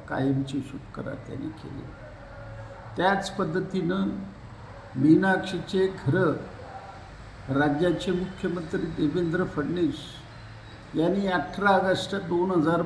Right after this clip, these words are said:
पंधराला हे पंधराशे ब्याण्णव घरं लोकांना दिलं. त्यावेळेपासून स्टॅम्प ड्युटीचा प्रश्न शासनापुढे होता.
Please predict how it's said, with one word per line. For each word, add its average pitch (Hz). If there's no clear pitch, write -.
पंधराला 151
हे 180
पंधराशे 190
ब्याण्णव 165
घरं 180
लोकांना 151
दिलं. 135
त्यावेळेपासून 185
स्टॅम्प 208
ड्युटीचा 170
प्रश्न -
शासनापुढे 135
होता. 127